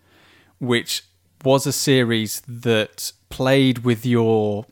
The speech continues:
uh, uh, expectations of what fantasy and T V shows are, and always tried to subvert your expectations in that way,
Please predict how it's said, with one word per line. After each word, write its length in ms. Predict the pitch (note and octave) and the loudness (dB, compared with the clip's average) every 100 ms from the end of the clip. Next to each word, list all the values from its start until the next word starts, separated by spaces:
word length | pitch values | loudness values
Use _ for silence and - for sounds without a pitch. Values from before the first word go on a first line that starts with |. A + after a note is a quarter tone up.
| _ _ _ _ _ - _ _ _ _ A#2+ | _ _ _ _ _ -20 _ _ _ _ -4
uh, 300 | G#2+ G#2 G2+ _ - | -2 -4 -6 _ -6
uh, 200 | A2+ G#2 - | -6 -4 -6
expectations 880 | B2+ - A#2+ - B2 A#2+ - G#2+ G2 | -8 -6 -8 -4 -4 -4 -6 -8 -8
of 140 | G2 | -6
what 360 | G#2 - - - | -6 -6 -12 -12
fantasy 840 | - A2 G#2 A2 - A2 G#2+ G#2+ | -4 -4 -4 -10 -8 -6 -4 -6
and 220 | G#2+ G2 - | -10 -10 -10
T 200 | A2 G#2 | -8 -8
V 100 | G#2 | -8
shows 420 | - G#2+ G2+ G2+ | -6 -4 -4 -4
are, 280 | G2+ G2+ G2 | -4 -4 -4
and 100 | A2+ | -6
always 400 | A#2+ A#2+ A2 G#2+ | -4 -2 -2 -6
tried 280 | - B2 A#2+ | -6 -6 -6
to 80 | - | -8
subvert 760 | A2+ G2+ A2+ B2 B2 A#2+ - | -8 -10 -4 2 2 2 -2
your 160 | A#2 A2 | -4 -4
expectations 840 | G#2 - G#2+ - A#2+ A2+ - G#2 - | -4 -8 -10 -4 -4 -4 -8 -14 -10
in 80 | G#2 | -8
that 180 | G#2 | -6
way, 340 | G#2+ G#2 A2+ | -6 -8 -12